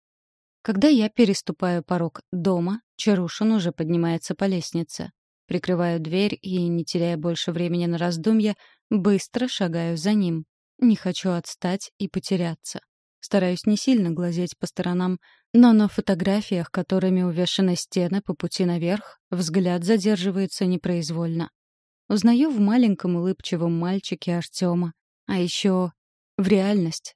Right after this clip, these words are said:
неожиданно врываются мои странные сны. Солнце ослепляет, шум моря заполняет слух. Содрогаюсь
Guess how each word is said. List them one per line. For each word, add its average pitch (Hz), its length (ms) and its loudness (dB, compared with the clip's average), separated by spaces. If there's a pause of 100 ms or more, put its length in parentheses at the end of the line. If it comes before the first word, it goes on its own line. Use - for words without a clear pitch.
неожиданно 180 600 4
врываются 175 580 0
мои 185 180 2
странные 170 600 -2
сны. 175 360 -2 (300)
Солнце 185 560 2
ослепляет, 170 680 -4 (260)
шум 196 340 2
моря 175 280 0
заполняет 175 640 -2
слух. 175 500 -6 (500)
Содрогаюсь 180 800 -2